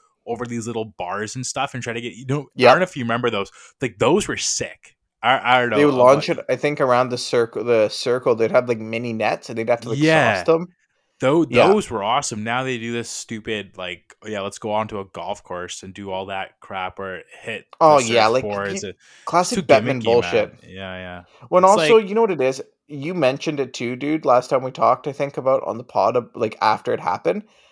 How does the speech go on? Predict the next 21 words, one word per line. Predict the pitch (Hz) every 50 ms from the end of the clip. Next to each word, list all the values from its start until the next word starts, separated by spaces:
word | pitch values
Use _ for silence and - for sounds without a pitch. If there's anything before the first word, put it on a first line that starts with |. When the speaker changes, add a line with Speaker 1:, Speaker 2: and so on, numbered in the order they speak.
| _ _ _ _ -
Speaker 2:
And | 131 131
you | 131 127
kinda | - - 208 202
nailed | 170 127 113 120 123 127 123
it | 120
on | 117 113 107
the | 101
head. | 98 - 117 123 135 131 -
Like, | 117 117 -
these | 143 156 -
guys | - 196 208 208 220
are, | 220
like, | 196 180 156 - - - _
the | 139 143 -
N | 131 170
H | 226 226 -
L | 190 160
guys | 156 - 165 147
are | 156 131
almost, | 95 127 135 139 151 143 - -
like, | 135 131 -